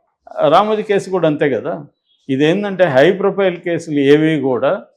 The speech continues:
ఆ, కోర్టులో తేలకుండా డ్రాగ్ on అయ్యి, డ్రాగ్ on అయ్యి, డ్రాగ్ on అవుతూ ఉంటది.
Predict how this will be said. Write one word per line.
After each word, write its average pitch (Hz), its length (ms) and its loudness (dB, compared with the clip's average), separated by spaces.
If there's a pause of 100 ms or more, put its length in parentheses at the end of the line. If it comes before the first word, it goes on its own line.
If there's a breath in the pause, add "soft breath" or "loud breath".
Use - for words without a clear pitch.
(240)
ఆ, 147 120 -4
కోర్టులో 175 540 0
తేలకుండా 143 960 2
డ్రాగ్ 139 380 2
on 139 60 -2
అయ్యి, 135 160 -4
డ్రాగ్ 135 240 0
on 135 180 -4
అయ్యి, 131 140 -10
డ్రాగ్ 127 340 -4
on 127 60 -10
అవుతూ 123 240 -4
ఉంటది. 123 420 -8